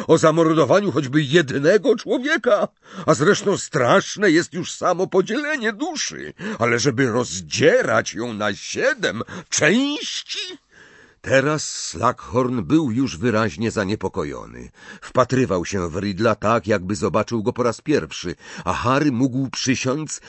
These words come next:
iż profesor żałuje, że w ogóle wdał się w tę rozmowę. „No, oczywiście”, mruknął, „to wszystko, o czym rozmawiamy, jest,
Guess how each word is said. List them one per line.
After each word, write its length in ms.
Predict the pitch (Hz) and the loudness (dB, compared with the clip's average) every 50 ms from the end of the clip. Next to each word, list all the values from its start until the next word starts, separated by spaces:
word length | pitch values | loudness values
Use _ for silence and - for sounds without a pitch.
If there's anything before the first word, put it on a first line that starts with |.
| - 160 | -14 -10
iż 180 | - 110 - - | -8 -8 -8 -6
profesor 480 | - 110 107 87 - 139 - 123 123 101 | -4 -4 -4 -2 -2 -4 -2 -2 -4 -4
żałuje, 800 | 113 90 - 110 117 135 143 156 196 190 165 185 98 101 101 90 | -4 -4 -4 0 0 0 0 0 -2 -2 -2 0 0 0 0 0
że 160 | - 113 95 | -2 -4 -4
w 140 | 67 73 143 | -2 2 2
ogóle 440 | 180 185 156 113 123 131 135 127 | 2 2 2 0 0 0 2 0
wdał 420 | - - 80 82 139 139 160 214 226 | -2 -2 -2 0 0 0 0 0 -4
się 260 | - - 151 165 165 | -4 -4 -6 -6 -6
w 60 | - | -4
tę 260 | - 151 165 180 175 | 0 0 2 2 2
rozmowę. 760 | 151 170 190 147 156 214 220 202 170 - - 69 - 127 131 - - - 165 175 185 185 | -2 -2 -2 -4 -2 -4 -2 -2 -2 -4 -4 -10 -10 -10 -12 -12 -12 -12 -12 -8 0 4
„No, 340 | 160 151 139 127 131 143 139 127 151 | 4 4 4 4 2 0 0 2 2
oczywiście”, 840 | 143 - - 151 123 104 117 120 107 - - - - 143 120 117 120 101 | 0 2 2 0 2 2 0 -2 -2 -4 -4 -2 0 2 2 2 2 0
mruknął, 540 | 101 98 101 113 107 - - 117 117 117 113 | -2 -2 0 -2 -2 -2 0 0 0 2 2
„to 180 | - 131 117 | 4 2 2
wszystko, 460 | - - 143 135 - - - 127 120 | 4 4 2 2 2 2 2 4 4
o 60 | 123 123 | 4 4
czym 200 | - 120 107 113 | 0 -2 0 0
rozmawiamy, 640 | 113 104 95 123 110 98 107 113 110 104 117 120 | 0 0 0 0 0 2 2 2 0 0 0 -2
jest, 300 | 110 104 101 - - | -4 -4 -4 -6 -8